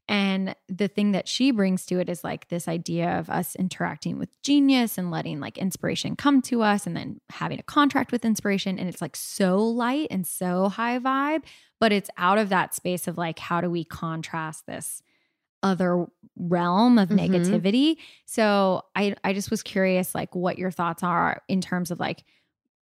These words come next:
Speaker 1: business in shadow and creativity
Speaker 2: Oh,
Speaker 1: in
Speaker 2: yeah. I
Speaker 1: shadow.
Speaker 2: mean, well, I think I'm really glad I came into Lacey's work and, like, working on my shadow a little bit when we came into this, because I think one thing, I think probably the thing in my, like, adult life that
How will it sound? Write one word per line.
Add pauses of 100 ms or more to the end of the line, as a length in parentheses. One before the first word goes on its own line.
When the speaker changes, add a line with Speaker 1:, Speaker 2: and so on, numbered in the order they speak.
(200)
Speaker 1:
business
in
shadow
and
creativity
Speaker 2:
Oh,
Speaker 1:
in
Speaker 2:
yeah. (240)
I
Speaker 1:
shadow.
Speaker 2:
mean,
well,
I
think
I'm
really
glad
I
came
into
Lacey's
work
and,
like,
working
on
my
shadow
a
little
bit
when
we
came
into
this,
because
I
think
one
thing, (280)
I
think (120)
probably
the
thing
in
my, (280)
like,
adult
life
that